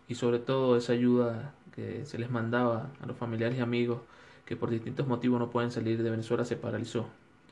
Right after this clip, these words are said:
Muchos al perder su, su empleo perdieron ese recurso de mandar esa ayuda a Venezuela. A pesar de todo esto, muchos seguimos luchando.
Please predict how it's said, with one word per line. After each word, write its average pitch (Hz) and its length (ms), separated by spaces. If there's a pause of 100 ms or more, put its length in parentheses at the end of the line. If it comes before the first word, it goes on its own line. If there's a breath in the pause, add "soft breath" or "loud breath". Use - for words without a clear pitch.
(840 soft breath)
Muchos 120 600
al 117 160
perder 120 360
su, 127 520 (680)
su 120 280
empleo 131 460
perdieron 117 320
ese 117 180
recurso 120 460
de 120 60
mandar 117 360
esa 120 180
ayuda 117 300
a 110 40
Venezuela. 110 440 (1500)
A 143 60
pesar 143 260
de 175 60
todo 170 240
esto, 175 500
muchos 127 280
seguimos 135 260
luchando. 117 500